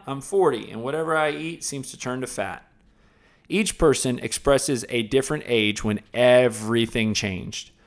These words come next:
but almost everyone claims to have hit some sort of plateau where they no longer could eat anything.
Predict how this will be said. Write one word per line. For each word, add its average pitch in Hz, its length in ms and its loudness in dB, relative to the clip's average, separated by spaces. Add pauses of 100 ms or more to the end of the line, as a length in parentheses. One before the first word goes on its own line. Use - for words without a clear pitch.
(200)
but 139 140 4
almost 196 420 8
everyone 143 460 8
claims 127 400 0
to 131 80 -4
have 113 420 -2
hit 160 480 4
some 139 380 -2
sort 160 260 4
of 127 120 0
plateau 143 680 6
where 120 160 6
they 123 120 4
no 131 180 4
longer 139 380 2
could 139 180 -2
eat 151 300 -2 (120)
anything. 135 640 0